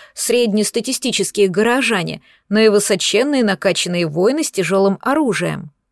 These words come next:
"Странно", буквально через десять минут сказал Йоран. "Что странного?"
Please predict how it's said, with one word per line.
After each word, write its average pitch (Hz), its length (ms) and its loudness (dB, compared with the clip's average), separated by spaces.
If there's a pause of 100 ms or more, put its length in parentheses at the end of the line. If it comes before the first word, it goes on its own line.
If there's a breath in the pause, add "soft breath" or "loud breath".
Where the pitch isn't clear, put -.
(800)
"Странно", 170 960 -2 (380)
буквально 220 520 2
через 208 280 0
десять 190 360 0
минут 262 260 2
сказал 254 480 0
Йоран. 202 600 -2 (1080)
"Что 240 540 0
странного?" 240 720 -2